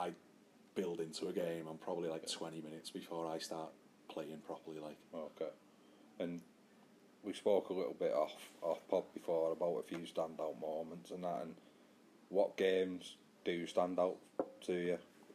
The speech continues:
Speaker 1: In open age rugby?
Speaker 2: Yeah. So we spoke about the Aldershot incident, so if you,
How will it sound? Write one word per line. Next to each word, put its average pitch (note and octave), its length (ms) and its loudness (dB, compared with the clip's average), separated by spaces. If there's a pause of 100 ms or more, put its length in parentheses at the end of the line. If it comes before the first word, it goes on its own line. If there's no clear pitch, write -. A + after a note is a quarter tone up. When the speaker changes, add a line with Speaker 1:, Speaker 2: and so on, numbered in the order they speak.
(840)
Speaker 1:
In G#2 120 -4
open E2+ 260 -4
age G#2+ 320 2
rugby? D#2+ 220 -8
Speaker 2:
Yeah. E2+ 280 2 (420)
So E2+ 80 -2
we E2+ 100 -2
spoke F#2+ 380 2
about F2 260 4 (240)
the E2+ 80 -2
Aldershot D#2+ 640 0
incident, E2+ 400 -6
so F2+ 100 -4
if D#2+ 140 -4
you, E2+ 100 -2